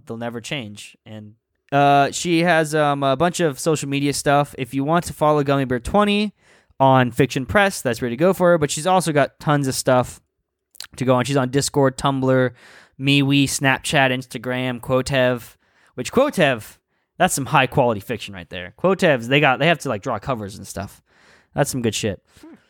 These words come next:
Speaker 1: So we're gonna jump straight into Gummy Bear twenty's, uh, latest work, Zap the Squirrel.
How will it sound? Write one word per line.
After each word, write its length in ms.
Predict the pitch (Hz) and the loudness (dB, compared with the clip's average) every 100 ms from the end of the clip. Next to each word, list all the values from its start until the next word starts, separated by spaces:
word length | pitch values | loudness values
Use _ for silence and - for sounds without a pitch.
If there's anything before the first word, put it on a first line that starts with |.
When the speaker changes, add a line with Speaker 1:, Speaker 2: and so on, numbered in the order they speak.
| _ | _
Speaker 1:
So 680 | - - 208 220 220 214 - 170 | -6 0 4 4 4 2 0 0
we're 160 | 196 | 2
gonna 140 | 240 196 | 2 2
jump 300 | 185 190 175 | 2 0 0
straight 280 | 185 180 - | 2 2 2
into 800 | 156 180 - 156 135 127 143 - | -2 -2 -2 0 2 2 0 -2
Gummy 220 | 143 143 | -2 0
Bear 120 | 139 | -2
twenty's, 500 | 131 185 180 156 - - _ _ - | 0 0 0 -2 -4 -10 _ _ 0
uh, 220 | 135 127 | 2 4
latest 400 | 147 277 214 - | 2 2 0 -4
work, 400 | 113 139 - - _ _ _ _ _ - | -8 -8 -12 -20 _ _ _ _ _ -4
Zap 380 | 240 311 - | 0 0 0
the 100 | - | -6
Squirrel. 600 | 262 - 392 330 110 92 | -8 -2 0 2 0 -6